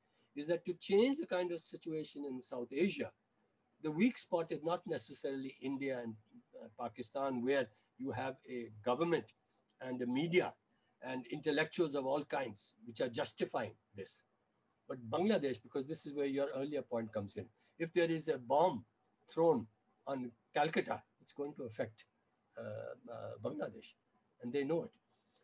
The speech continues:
So Bangladesh can be a kind of entry point, uh, to try to raise this thing here. And, yeah,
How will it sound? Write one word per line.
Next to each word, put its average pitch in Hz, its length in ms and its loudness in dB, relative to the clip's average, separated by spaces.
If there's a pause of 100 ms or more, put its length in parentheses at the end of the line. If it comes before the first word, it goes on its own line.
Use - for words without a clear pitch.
(160)
So 190 180 2
Bangladesh 185 640 6
can 156 140 0
be 151 200 0
a 143 140 -2
kind 139 260 -4
of 135 160 -6
entry 170 280 -2
point, - 260 -6 (680)
uh, 110 40 -10 (440)
to 143 80 -6
try 160 260 2
to 165 140 -4
raise 147 300 4
this 123 160 -2
thing 110 160 -6
here. - 240 -14 (460)
And, 117 120 -8
yeah, 107 120 -8